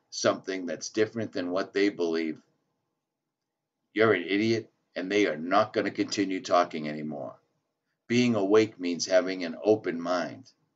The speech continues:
Believing in something means you've exhausted every means there is possible to disprove what it is you believe.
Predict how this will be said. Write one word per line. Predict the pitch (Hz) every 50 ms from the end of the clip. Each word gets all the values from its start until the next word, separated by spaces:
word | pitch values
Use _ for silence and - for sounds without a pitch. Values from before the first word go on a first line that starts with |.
| _ _ _ _ _ _ _ _ _ _ _ _ _ _ _ _ _ _ _ _ _ _ _ _ _
Believing | 104 107 110 110 117 127 143 147 123 113 98 92
in | 95 92
something | 85 - - 98 87 - 101 95 90 92
means | 95 98 95 95 90 85 -
you've | 104 107 101 95
exhausted | 95 85 73 - - 92 98 95 98 90 - - - 73 69 - _ _
every | - 104 107 104 104 110 113 117 117 113
means | 110 101 95 101 101 101 98 95 92 92 - - - - -
there | 95 92 92 95 95
is | 95 92 90 90 87 87
possible | - - - - 104 104 104 104 - - 107 73 80 82 78 80 80 82 - _ _ _ _ _ _ _ _
to | - 95
disprove | - - - 113 113 - - - _ - 123 123 110 98 92 87 - - _ _ _
what | - 95 95
it | 92 90 90
is | 95 95 87 80 73 - -
you | 95 98
believe. | 85 76 87 82 85 90 90 82 73 -